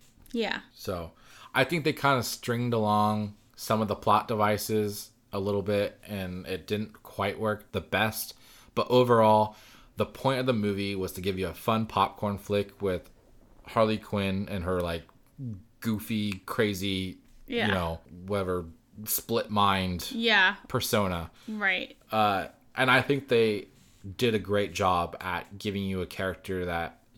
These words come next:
Speaker 2: you enjoy.
Speaker 1: Uh-huh.
Speaker 2: Uh, and Bruce.
Speaker 1: Yeah.
Speaker 2: They brought in Bruce, and
Speaker 1: Yeah.
Speaker 2: thank God he was okay.
Speaker 1: Yeah.
Speaker 2: Uh,
Speaker 1: Agreed.
Speaker 2: 'cause I was really worried once they had that scene where the guy blows her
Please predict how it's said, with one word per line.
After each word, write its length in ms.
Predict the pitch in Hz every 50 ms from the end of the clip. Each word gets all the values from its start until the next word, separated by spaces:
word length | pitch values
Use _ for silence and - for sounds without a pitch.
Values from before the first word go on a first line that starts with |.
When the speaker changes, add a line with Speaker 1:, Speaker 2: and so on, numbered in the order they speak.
| 98
Speaker 2:
you 500 | 92 95 92 95 95 95 92 90 90 87 - - _ _ -
enjoy. 720 | 117 113 104 90 85 95 95 87 85 82 82 80 85 98 101 _ _ _ -
Speaker 1:
Uh-huh. 340 | 240 220 208 214 202 196 233 - - _ _ _ _ _ -
Speaker 2:
Uh, 360 | - 92 90 85 82 82 82 87 - _ -
and 160 | - 139 143 120
Bruce. 520 | 143 185 196 160 123 - - - - - - _ _ _ _ _ _ _ -
Speaker 1:
Yeah. 260 | 233 220 208 - -
Speaker 2:
They 80 | 110 120
brought 260 | 110 127 135 143 156
in 120 | 151 147 135
Bruce, 420 | 135 139 135 120 101 - - -
and 160 | 107 110 101 -
Speaker 1:
Yeah. 60 | 117 135 -
Speaker 2:
thank 100 | 196 -
God 200 | 131 120 117 113
he 100 | 113 113
was 160 | 110 104 101
okay. 480 | 104 101 98 - 104 90 76 67 73 -
Speaker 1:
Yeah. 340 | 247 233 220 196 - - - - _ - _ _ - - _ _ _ _ _ _ -
Speaker 2:
Uh, 380 | - 107 104 101 95 90 82 -
Speaker 1:
Agreed. 360 | 226 220 202 104 190 180 185
Speaker 2:
'cause 180 | - 131 113 104
I 160 | 110 110 110 113
was 140 | 110 101 101
really 180 | 113 117 117
worried 300 | 110 110 110 107 104 95
once 280 | 92 92 98 95 92 -
they 160 | - 104 98
had 220 | 92 95 95 87 92
that 320 | 92 90 92 - - - - _ _ -
scene 380 | - - - - 117 104 101 101
where 100 | 101 98
the 60 | 92
guy 640 | 87 82 95 95 95 95 92 92 90 90 90 90 92 - _ _ _
blows 320 | - 104 101 101 104 104 95
her 360 | 107 107 104 98 95 98